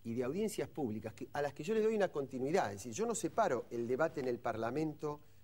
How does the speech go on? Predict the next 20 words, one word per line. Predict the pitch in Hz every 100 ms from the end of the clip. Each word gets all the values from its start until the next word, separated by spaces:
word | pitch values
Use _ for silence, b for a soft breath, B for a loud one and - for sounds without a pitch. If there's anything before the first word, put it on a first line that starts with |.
| b
con | - 120
el | 117
debate | 139 139
de |
la | 123
sociedad, | 113 107 - 107
porque | 101 131
si | 190
yo | 302
separara | - 170 139 110 95
el | 98
debate | 117 208 220
en | 165
la | 131
sociedad | - 110 110 98 76
con | -
el | 104
debate | 120 180 170
del |
Parlamento, | 127 117 120 143 220 202 107